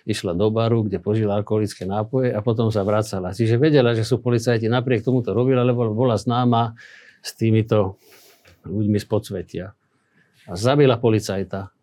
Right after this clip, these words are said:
rovno na mieste ho zrazila a bol mŕtvý. V náručí mi zomrel, kým sme čakali na sanitku. No a práve toto som si myslel, že teraz hlava, nehlava pôjdeme a teraz už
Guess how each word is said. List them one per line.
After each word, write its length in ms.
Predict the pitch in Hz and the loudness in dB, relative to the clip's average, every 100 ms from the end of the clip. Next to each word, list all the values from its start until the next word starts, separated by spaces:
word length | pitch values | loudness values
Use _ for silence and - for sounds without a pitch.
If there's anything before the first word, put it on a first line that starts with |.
| _ | _
rovno 380 | 101 127 127 120 | 2 4 4 2
na 160 | 113 | 2
mieste 320 | 110 104 - 95 | 2 0 0 -2
ho 100 | 98 | 0
zrazila 640 | 98 117 123 120 113 - | 0 2 2 2 0 -2
a 80 | 107 | -4
bol 220 | 113 107 | -2 0
mŕtvý. 500 | 107 104 - 98 95 | 0 -2 -4 -6 -2
V 60 | 123 120 | 0 2
náručí 540 | 127 135 123 110 110 | 4 4 2 2 2
mi 140 | 101 101 | 4 4
zomrel, 480 | 104 104 98 104 _ - - - | 4 4 2 0 _ -20 -12 -2
kým 160 | 110 | 0
sme 160 | 98 98 | 0 -2
čakali 320 | 101 107 101 | -2 0 0
na 160 | 104 107 | 0 -2
sanitku. 560 | 101 92 - - 98 _ _ _ _ _ _ - _ _ _ _ - - - | -2 -4 -8 -12 -14 _ _ _ _ _ _ -20 _ _ _ _ -20 -20 -10
No 160 | - 113 | 0 2
a 40 | |
práve 240 | 120 143 135 | 2 2 4
toto 200 | 139 139 | 4 2
som 160 | 120 | 2
si 160 | 110 110 | 0 0
myslel, 320 | 107 - 101 | -2 -4 -6
že 160 | 95 92 | -4 -2
teraz 240 | 147 127 | 0 2
hlava, 320 | 104 143 135 | 2 2 2
nehlava 480 | 120 120 127 123 120 | 2 2 2 2 0
pôjdeme 400 | 123 123 120 123 113 | 2 2 4 4 2
a 60 | 113 | 2
teraz 320 | 131 120 117 | 2 4 4
už 160 | 117 | 2